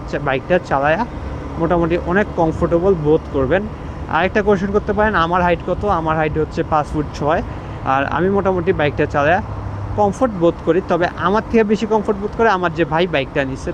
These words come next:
তার। তার আরেকটা কারণ হতে পারে, তার জীবনের ফার্স্ট বাইক ছিল ওইটা। আর এর আগেও আমি আরও তিন চারটা বাইক চালাইছি,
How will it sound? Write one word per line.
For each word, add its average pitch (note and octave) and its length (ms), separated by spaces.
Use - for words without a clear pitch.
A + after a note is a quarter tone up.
তার। C3 140
তার F3 140
আরেকটা G#3+ 340
কারণ A3 240
হতে A3+ 180
পারে, A#3+ 260
তার F3+ 180
জীবনের F3 260
ফার্স্ট D#3+ 300
বাইক E3+ 220
ছিল F3 180
ওইটা। F3 320
আর D3 280
এর F#3 180
আগেও G#3 220
আমি E3+ 200
আরও D#3+ 320
তিন F#3+ 140
চারটা E3+ 260
বাইক C#3 260
চালাইছি, E3+ 580